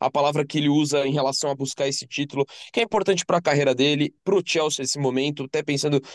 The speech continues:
em classificação a competições europeias, que eu não sei se vem via Premier League, é, p-,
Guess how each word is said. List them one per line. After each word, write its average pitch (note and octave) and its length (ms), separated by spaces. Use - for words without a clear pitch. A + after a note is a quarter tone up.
em C3 120
classificação C#3+ 580
a D3 60
competições D3 520
europeias, C3 460
que - 100
eu C#3 40
não C#3+ 120
sei C#3+ 220
se C#3 140
vem C3 180
via B2+ 200
Premier A#2+ 380
League, C#3 380
é, C3+ 300
p-, D3 340